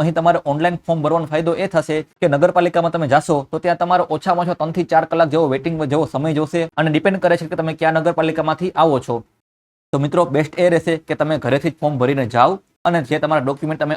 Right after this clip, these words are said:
અટેચ કરેલા છે તેની પ્રિન્ટ કઢાવી અને ત્યાં પ્રિન્ટ જમા કરાવી દો, તો ફક્ત ને ફક્ત તમારે દસ થી પંદર મિનિટમાં જ આ કામ તમારું કમ્પ્લીટ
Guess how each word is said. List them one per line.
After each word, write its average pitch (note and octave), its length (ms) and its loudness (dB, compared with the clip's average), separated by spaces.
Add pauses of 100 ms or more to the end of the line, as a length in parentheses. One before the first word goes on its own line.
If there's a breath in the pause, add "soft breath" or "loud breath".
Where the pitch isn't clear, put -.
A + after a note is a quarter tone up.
અટેચ C#3+ 280 -4
કરેલા F3 340 4
છે F3+ 100 -2 (280)
તેની C3+ 220 -2
પ્રિન્ટ D3 220 -6
કઢાવી E3 360 0 (100)
અને C3+ 160 -6
ત્યાં C#3+ 180 -2
પ્રિન્ટ C#3+ 220 -4
જમા C#3+ 200 0
કરાવી E3 320 2
દો, G3+ 100 0 (260)
તો F3+ 200 2
ફક્ત E3+ 280 -2
ને F3 120 -4
ફક્ત D#3+ 240 -4
તમારે D3+ 280 2
દસ D3 160 0
થી F3+ 140 0
પંદર D#3+ 240 0
મિનિટમાં E3 300 -2
જ - 100 -6
આ D3 100 2
કામ D3 180 0
તમારું C#3 260 -2
કમ્પ્લીટ D#3 280 -2